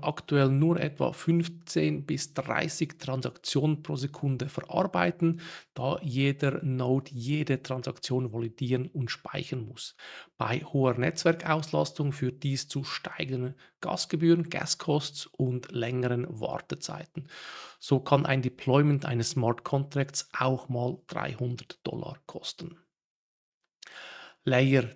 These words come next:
zwei Lösungen sind zusätzliche Netzwerke und Protokolle, die auf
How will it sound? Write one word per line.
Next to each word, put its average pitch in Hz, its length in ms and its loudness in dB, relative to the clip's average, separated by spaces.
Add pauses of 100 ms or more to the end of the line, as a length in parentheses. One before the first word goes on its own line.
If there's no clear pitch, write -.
(120)
zwei 143 400 2
Lösungen 170 800 6
sind - 500 -2
zusätzliche 143 1300 -2 (120)
Netzwerke - 1000 -2
und 135 200 -4
Protokolle, 170 720 2
die 151 280 -2
auf 127 360 -6